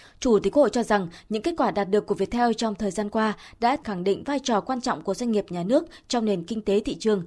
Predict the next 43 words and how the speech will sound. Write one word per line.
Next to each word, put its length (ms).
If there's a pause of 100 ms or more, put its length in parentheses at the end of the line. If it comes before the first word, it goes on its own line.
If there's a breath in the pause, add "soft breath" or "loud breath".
(100)
định 140
hướng 180
xã 100
hội 60
chủ 100
nghĩa, 220 (440 loud breath)
cơ 80
bản 220
nhất 140
trí 200
với 220
định 180
hướng 260
chiến 180
lược 140
đến 120
năm 100
hai 120
nghìn 160
không 260
trăm 160
hai 100
mươi 40
lăm 160
của 120
tập 180
đoàn. 240 (540 loud breath)
Chủ 240
tịch 140
Quốc 120
hội 120
đề 160
nghị 180
Viettel 440
phát 180
huy 160
hơn 240
nữa 240
vai 160
trò 300
là 160
một 240
trong 180